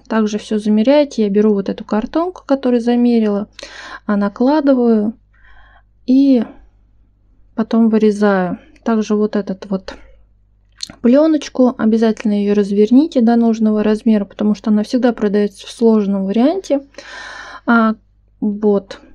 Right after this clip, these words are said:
нарезаете также. Я уже тут фломастером не,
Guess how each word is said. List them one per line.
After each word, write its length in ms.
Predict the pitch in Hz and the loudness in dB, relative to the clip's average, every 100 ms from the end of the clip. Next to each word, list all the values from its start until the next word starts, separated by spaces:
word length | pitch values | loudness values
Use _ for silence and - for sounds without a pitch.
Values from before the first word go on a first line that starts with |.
| _ | _
нарезаете 720 | 233 220 214 214 285 311 302 | 0 2 2 2 2 2 -2
также. 560 | - 220 214 202 196 208 - | -2 -2 -2 -2 -4 -6 -4
Я 240 | 233 233 | 0 2
уже 200 | 220 214 | 2 0
тут 280 | 214 208 - - - - - _ _ _ _ _ _ _ _ - | -2 -4 -6 -20 -20 -20 -20 _ _ _ _ _ _ _ _ -4
фломастером 840 | 220 220 214 - - 202 196 196 | 2 4 2 -2 -6 -4 -2 -2
не, 360 | 202 196 190 | -2 -2 -2